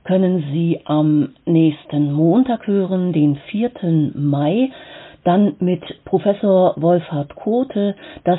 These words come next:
ist der Ko-, äh, der Autor neben Eberhard Kiesche der Broschüre, um die es hier die ganze Zeit geht, also um deren Inhalte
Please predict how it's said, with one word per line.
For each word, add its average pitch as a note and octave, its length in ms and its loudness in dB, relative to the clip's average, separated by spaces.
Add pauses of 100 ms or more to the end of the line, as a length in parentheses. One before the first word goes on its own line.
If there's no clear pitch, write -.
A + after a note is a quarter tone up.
(140)
ist E3 160 -4 (400)
der D#3+ 400 0 (120)
Ko-, E3 220 -6 (120)
äh, D#3 280 -4
der D3+ 320 -2
Autor F#3+ 720 0 (520)
neben G#3 540 0
Eberhard F3+ 580 -4 (200)
Kiesche G3 680 -4 (160)
der F3+ 160 2
Broschüre, F3 920 -2 (480)
um A#3+ 200 4
die G#3 140 2
es G3+ 160 -2
hier G3 280 0
die F3+ 100 -2
ganze F3+ 380 -4 (120)
Zeit D#3 400 -4
geht, G3 340 -2
also D#3 240 0
um D#3+ 220 0
deren D3 480 -2
Inhalte G3 720 0